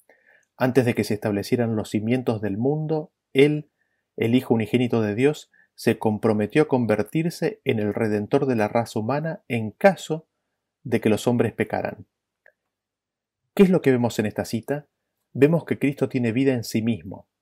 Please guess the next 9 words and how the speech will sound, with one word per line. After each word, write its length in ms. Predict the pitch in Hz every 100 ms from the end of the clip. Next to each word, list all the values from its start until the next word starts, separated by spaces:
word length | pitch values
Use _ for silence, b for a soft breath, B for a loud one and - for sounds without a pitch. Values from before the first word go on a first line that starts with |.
| _ -
Aquí 200 | - 117
vemos 360 | 120 117 -
esa 180 | 110 110
vida 200 | 113 107
original, 680 | 104 - 104 110 135 151 -
no 240 | 120 113 -
prestada, 440 | 101 - 120 120
no 100 | 113
derivada. 580 | 107 101 101 98 101 98